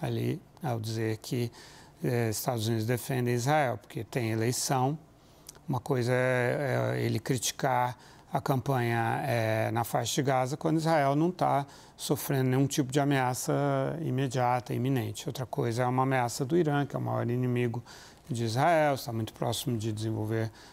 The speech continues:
de chegar à bomba nuclear e tal. O presidente americano é obrigado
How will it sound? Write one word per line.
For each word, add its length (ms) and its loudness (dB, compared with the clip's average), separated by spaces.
de 140 -6
chegar 400 0
à 60 0
bomba 400 -2
nuclear 680 4
e 60 -6
tal. 400 0
O 60 -4
presidente 460 -4
americano 460 0
é 60 2
obrigado 760 2